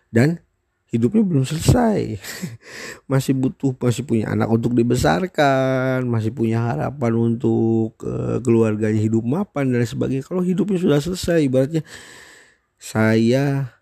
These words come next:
hanya menikmati hidup saja. Katakan saya meninggal saat ini juga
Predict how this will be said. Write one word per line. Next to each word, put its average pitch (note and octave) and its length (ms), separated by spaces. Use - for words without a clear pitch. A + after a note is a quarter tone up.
hanya A2+ 300
menikmati A2 400
hidup G#2+ 320
saja. C3 760
Katakan A2+ 540
saya G#2+ 640
meninggal A#2 480
saat A2 320
ini A2+ 160
juga A2 640